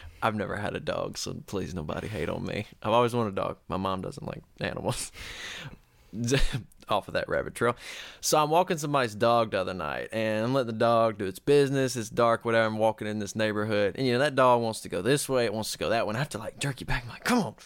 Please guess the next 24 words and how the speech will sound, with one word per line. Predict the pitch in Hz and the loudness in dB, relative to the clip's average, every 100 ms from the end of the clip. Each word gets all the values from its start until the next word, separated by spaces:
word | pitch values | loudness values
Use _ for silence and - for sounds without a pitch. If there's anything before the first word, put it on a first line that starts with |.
| - _ _ - | -20 _ _ -2
I | 175 | 2
don't | 190 | 4
wanna | 160 | 2
go | 131 120 | 2 2
that | 107 | 2
way." | 107 139 160 | 2 0 0
I | |
was | 127 | -2
like, | 117 | -2
"We're | 139 | 0
getting | 160 120 | 0 -2
back | 147 - | -4 -4
to | |
the | 117 | -4
house." | 139 147 120 - - - _ | -2 -4 -6 -14 -20 -20 _
And | 127 127 | 0 0
it's | 113 | -2
kinda | - - 170 160 | -2 0 0 2
like | 131 120 92 - - _ _ - | 4 2 0 -12 -20 _ _ -4
your | 113 107 | 0 2
mind | 107 107 104 | 2 2 0
and | 95 | -4
your | 82 | -6
body. | 82 90 - 69 | -4 -4 -6 -10